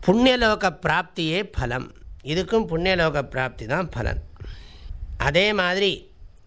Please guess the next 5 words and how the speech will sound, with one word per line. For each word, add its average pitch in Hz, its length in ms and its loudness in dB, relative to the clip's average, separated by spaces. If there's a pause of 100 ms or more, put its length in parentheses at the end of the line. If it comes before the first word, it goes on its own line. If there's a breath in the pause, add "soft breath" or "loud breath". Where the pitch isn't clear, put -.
(240)
மோக்ஷத்துக்கு, 196 920 2
முமுக்ஷுத்துவத்துக்கு 202 960 2
ஹேத்து 170 380 4 (760 loud breath)
சத்சங்கம். 160 840 2 (1300 soft breath)
சத்சங்கமே 208 840 2